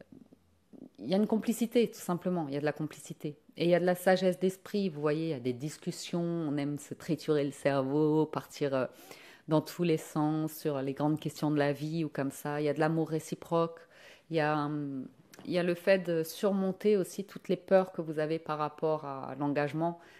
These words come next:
ou une personne, euh, laisser une personne entrer dans votre vie parce que, hum, le six d'épée, donc c'est toujours cette suite qu'on a, le six d'épée à surmonter la déception et c'est ce temps de calme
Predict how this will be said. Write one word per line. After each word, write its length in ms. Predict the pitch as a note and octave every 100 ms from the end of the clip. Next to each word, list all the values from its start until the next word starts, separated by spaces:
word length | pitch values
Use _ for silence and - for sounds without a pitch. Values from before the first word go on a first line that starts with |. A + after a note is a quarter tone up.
| - - -
ou 160 | D#3
une 120 | C#3+ D3
personne, 460 | D3+ - E3+ E3+
euh, 420 | C#3 C3 B2+ B2 B2
laisser 300 | C#3+ - D#3
une 100 | D3
personne 340 | C#3+ - D#3
entrer 220 | C#3+ -
dans 120 | D3+
votre 280 | C#3+ C#3 -
vie 220 | C#3 F3+
parce 320 | F#3+ C#3+ - -
que, 240 | D3+ C#3
hum, 200 | C3+ C3 - _ _ _ _ _ _ - - - - - _
le 240 | C#3 C#3
six 340 | C#3 - G3+ D3+
d'épée, 500 | C#3+ C#3+ - G3 A3
donc 200 | D3+ D3
c'est 100 | E3+
toujours 280 | - G3 -
cette 200 | E3 -
suite 320 | - G#3 G#3
qu'on 240 | - D3
a, 180 | C#3+ C#3+
le 120 | E3+
six 260 | F3 G#3 E3+
d'épée 500 | D#3+ D3 - F#3 F#3
à 200 | C#3+ C3+
surmonter 720 | - D#3 D3+ C#3+ C#3+ D#3+ D#3 - _ _ -
la 160 | C#3+ C#3
déception 800 | C#3+ - C#3+ - - G3 G#3 A3 - _
et 60 | -
c'est 440 | - - D3 C#3+
ce 220 | C#3+ -
temps 320 | D3 - F3 F3
de 140 | C#3+
calme 540 | - G3 F3 F3+ D#3